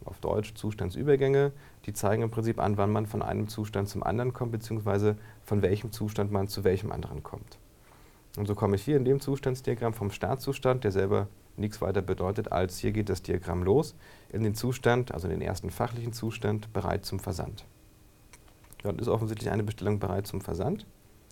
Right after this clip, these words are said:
der fachliche Zustand. Und als nächstes wird in dem Zustandsdiagramm auch eine Entscheidung getroffen, hier auch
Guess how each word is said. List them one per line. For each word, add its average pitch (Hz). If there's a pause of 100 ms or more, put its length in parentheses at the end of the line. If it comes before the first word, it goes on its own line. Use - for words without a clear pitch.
(160)
der -
fachliche 95
Zustand. 175 (560)
Und 110
als 113
nächstes 143
wird 139
in 127
dem 110
Zustandsdiagramm 117
auch 110
eine 73
Entscheidung 110
getroffen, 143
hier 117
auch 104